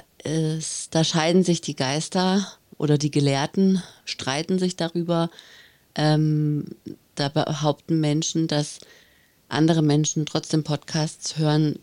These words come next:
wenn, auch wenn die Tonqualität schlecht ist, solange der Inhalt stimmt.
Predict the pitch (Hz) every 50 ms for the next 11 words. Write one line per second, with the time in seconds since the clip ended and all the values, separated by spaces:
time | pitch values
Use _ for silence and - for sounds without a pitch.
0 | - _ _ - - - _ 147 147 147 147 147 143 131 - - 139 143 135 156
1 | 156 156 147 147 143 - - - 170 170 165 - 156 151 147 - - 151 139 -
2 | - - - 139 147 151 - - - - 151 147 - - - - - - - _
3 | _ _ - - 160 151 143 135 135 143 139 127 127 - - 139 135 135 127 123
4 | 120 - - - - 120 113 113 117